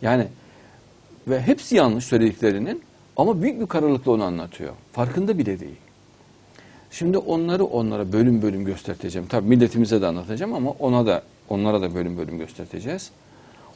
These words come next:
Oradaki mucizelere de dikkat çekeceğim. Yani bunu fark edememelerinin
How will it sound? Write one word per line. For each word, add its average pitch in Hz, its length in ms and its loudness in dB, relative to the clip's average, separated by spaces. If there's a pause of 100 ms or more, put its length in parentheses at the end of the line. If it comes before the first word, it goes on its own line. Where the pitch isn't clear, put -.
(100)
Oradaki 143 360 4
mucizelere 139 640 4
de 110 120 6
dikkat 98 280 -6
çekeceğim. 87 420 -10 (260)
Yani 104 260 -4 (760)
bunu 143 220 2
fark 131 340 -2
edememelerinin 143 840 0